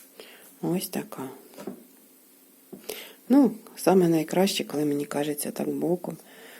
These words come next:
буде вона лежати. Ну, на столику вона буде йти боком. Так що ось така,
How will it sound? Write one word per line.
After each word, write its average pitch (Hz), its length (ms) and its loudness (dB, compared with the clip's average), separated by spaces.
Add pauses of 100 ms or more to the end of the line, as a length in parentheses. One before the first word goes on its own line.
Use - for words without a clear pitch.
(160)
буде 143 460 -4
вона 143 240 -4
лежати. 147 580 -8 (920)
Ну, 320 140 10
на 233 140 12
столику 214 460 8
вона 165 260 4
буде 156 360 2 (120)
йти 165 400 0 (1120)
боком. 147 580 4 (2000)
Так 139 220 -10
що 147 200 -4
ось 185 160 -6
така, 160 380 -10